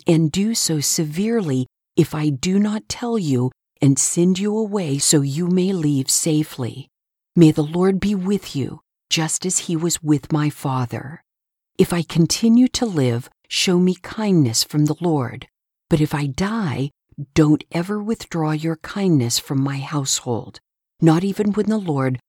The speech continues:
cuts off every one of David's enemies from the face of the earth." Then Jonathan made a covenant with the house of David, saying, "May the Lord hold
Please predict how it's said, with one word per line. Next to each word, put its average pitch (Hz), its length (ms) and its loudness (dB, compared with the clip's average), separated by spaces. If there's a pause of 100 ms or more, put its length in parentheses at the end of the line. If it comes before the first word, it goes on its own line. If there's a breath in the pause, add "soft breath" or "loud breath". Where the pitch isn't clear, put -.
(180)
cuts - 300 -4
off 143 240 -8 (100)
every 202 320 -2
one 123 240 -2
of 127 140 -4
David's 139 500 -4
enemies 135 540 2 (240)
from 196 220 2
the 196 80 0
face 127 400 -2
of 131 80 -10
the 143 260 -2
earth." 147 420 -2 (580)
Then 180 280 4
Jonathan 160 540 4
made 151 180 2
a 170 60 -2
covenant 151 580 0
with 143 140 0
the - 200 -6
house 117 200 -2
of 147 160 -6
David, 139 480 0 (280)
saying, 135 500 2 (360)
"May 156 300 8
the 190 120 0
Lord 185 460 -2
hold 131 320 -4